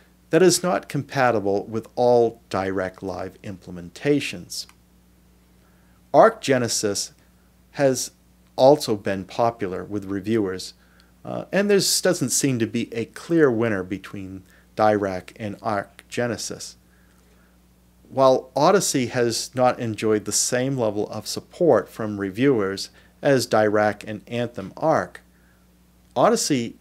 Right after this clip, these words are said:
is the technology which imax uses to calibrate commercial theaters, and is used by Macintosh's models up to eight thousand dollars,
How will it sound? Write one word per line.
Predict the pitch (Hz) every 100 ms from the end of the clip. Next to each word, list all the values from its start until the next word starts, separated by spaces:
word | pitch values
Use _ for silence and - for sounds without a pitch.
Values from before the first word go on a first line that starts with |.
| _
is | 147 233 -
the | 196
technology | - 165 - 135 120 104 113
which | 104 107 -
imax | 120 123 117 98 - -
uses | 107 110 113
to | -
calibrate | - - 131 117 113 110 -
commercial | - 117 98 95 101
theaters, | - - 185 156 98 - - - _ _ _ _ _ _ - _ _ _
and | 156 233 202
is | 165 -
used | 117 120 -
by | 120 - -
Macintosh's | 117 104 120 - 117 107 98 98 110 101
models | 98 95 104 107 -
up | 131 - _
to | - 139 131
eight | 113 110
thousand | 107 104 98 98
dollars, | 107 107 98 95